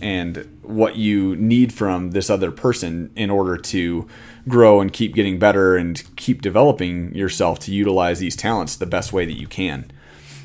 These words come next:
You know, another thing you might have to do in this is,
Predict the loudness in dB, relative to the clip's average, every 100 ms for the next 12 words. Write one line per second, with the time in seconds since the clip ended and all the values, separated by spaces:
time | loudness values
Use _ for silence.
0 | -20 -20 -20 -20 -20 -20 -20 -14 -2 2
1 | 6 6 6 4 2 2 4 4 0 -4
2 | 4 6 6 4 0 -2 -4 -2 0 0
3 | -2